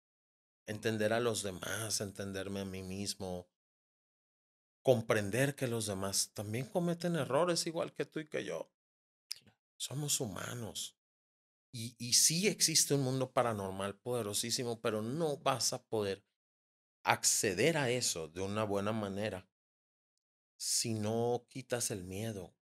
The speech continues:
Speaker 1: El miedo viene de ti, desde cómo lo produces y todo.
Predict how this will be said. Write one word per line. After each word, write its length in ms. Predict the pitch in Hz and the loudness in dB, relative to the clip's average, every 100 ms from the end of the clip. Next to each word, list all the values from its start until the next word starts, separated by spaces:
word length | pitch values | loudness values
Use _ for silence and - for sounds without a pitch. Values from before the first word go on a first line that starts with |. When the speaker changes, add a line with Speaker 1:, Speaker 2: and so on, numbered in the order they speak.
| _ _ _ _ _ _ _ _ _ _ _ - | _ _ _ _ _ _ _ _ _ _ _ -8
Speaker 1:
El 140 | 120 | -4
miedo 480 | 113 120 127 135 117 | -2 0 0 0 -2
viene 360 | 110 113 113 113 | -2 -2 -2 -6
de 120 | 98 | -8
ti, 280 | - 92 - _ _ _ _ _ _ _ _ _ _ - | -12 -14 -16 _ _ _ _ _ _ _ _ _ _ -8
desde 380 | 104 - 104 - | -2 0 0 -2
cómo 320 | 110 107 110 | -2 0 0
lo 180 | 110 - | -2 -2
produces 580 | 92 87 87 - 95 | -4 -2 -4 -4 -4
y 40 | - | -4
todo. 380 | - 60 55 | -8 -10 -10